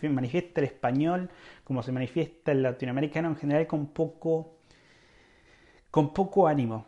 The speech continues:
con po-, no ve el futuro, no ve las posibilidades, no se las cree, no se la crea, o sea, no crea el, está como muy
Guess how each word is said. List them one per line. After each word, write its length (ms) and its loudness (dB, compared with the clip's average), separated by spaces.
con 260 -4
po-, 240 -4
no 260 0
ve 120 2
el 100 0
futuro, 560 0
no 160 0
ve 80 2
las 100 0
posibilidades, 1040 0
no 240 2
se 140 0
las 120 0
cree, 300 4
no 120 0
se 100 -4
la 140 0
crea, 600 2
o 40 0
sea, 240 -6
no 180 -4
crea 320 2
el, 560 -2
está 440 -6
como 280 0
muy 720 0